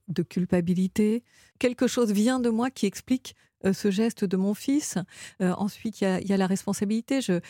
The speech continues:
elle a donné, euh, naissance à cet enfant, euh, avec le, le, le, le farouche désir que, qu'il ne vive pas, euh, puisque c'est quelque chose qu'on n'a pas encore abordé, mais elle-même a,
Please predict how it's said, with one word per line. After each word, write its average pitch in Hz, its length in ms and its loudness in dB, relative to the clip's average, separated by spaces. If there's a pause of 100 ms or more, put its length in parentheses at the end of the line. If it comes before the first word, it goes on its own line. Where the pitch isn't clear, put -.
(140)
elle 175 120 2
a 175 60 2
donné, 196 440 2
euh, 170 80 2
naissance 190 420 0
à 170 60 2
cet 170 200 -4
enfant, 240 380 -2 (400)
euh, 180 320 2
avec 190 480 0 (120)
le, 175 340 2
le, 170 260 2
le, 165 200 0
le 160 120 -2
farouche 208 460 -2
désir 226 480 -2
que, 190 160 0
qu'il 180 240 -2
ne 180 100 2
vive 185 360 0
pas, 208 440 0
euh, 165 300 0
puisque - 240 -12
c'est - 120 -10
quelque 175 220 -6
chose 190 140 -4
qu'on 180 100 -2
n'a 170 120 0
pas 185 120 0
encore 180 200 -2
abordé, 180 340 0
mais 175 160 0 (240)
elle-même 180 480 2
a, 175 80 0